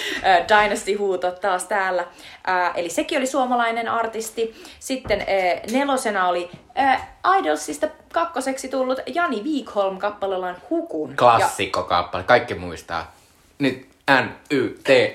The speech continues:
Speaker 2: nyt.
Speaker 1: Tää oli ihan kauhean.
Speaker 2: Niin. En mä
Speaker 1: Ei
Speaker 2: voi, en mä
Speaker 1: mitään
Speaker 2: tiedä,
Speaker 1: tietoa,
Speaker 2: mikä
Speaker 1: ei
Speaker 2: se
Speaker 1: mitään
Speaker 2: on,
Speaker 1: tietoa.
Speaker 2: ne
Speaker 1: Ei
Speaker 2: on
Speaker 1: siis
Speaker 2: aika-
Speaker 1: mitään, mä, mä oon pahoillani Jani Wikholm.
Speaker 2: Mut
Speaker 1: Tota
Speaker 2: tässä varmaan siis käynyt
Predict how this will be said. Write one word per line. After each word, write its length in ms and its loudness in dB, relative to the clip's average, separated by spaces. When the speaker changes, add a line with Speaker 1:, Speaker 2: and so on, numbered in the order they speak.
Speaker 2:
nyt. 380 0
Speaker 1:
Tää 160 2
oli 100 0
ihan 120 0
kauhean. 320 0
Speaker 2:
Niin. 260 -4
En 160 4
mä 100 2
Speaker 1:
Ei 60 4
Speaker 2:
voi, 100 8
en 60 6
mä 80 6
Speaker 1:
mitään 120 6
Speaker 2:
tiedä, 160 6
Speaker 1:
tietoa, 180 0
Speaker 2:
mikä 200 2
Speaker 1:
ei 100 6
Speaker 2:
se 80 6
Speaker 1:
mitään 100 6
Speaker 2:
on, 160 2
Speaker 1:
tietoa. 80 0
Speaker 2:
ne 60 2
Speaker 1:
Ei 60 2
Speaker 2:
on 60 -2
Speaker 1:
siis 120 -2
Speaker 2:
aika- 120 -2
Speaker 1:
mitään, 220 0
mä, 240 -2
mä 80 0
oon 100 0
pahoillani 400 0
Jani 200 -6
Wikholm. 320 -10
Speaker 2:
Mut 300 -18
Speaker 1:
Tota 140 2
Speaker 2:
tässä 220 4
varmaan 240 6
siis 120 -10
käynyt 320 2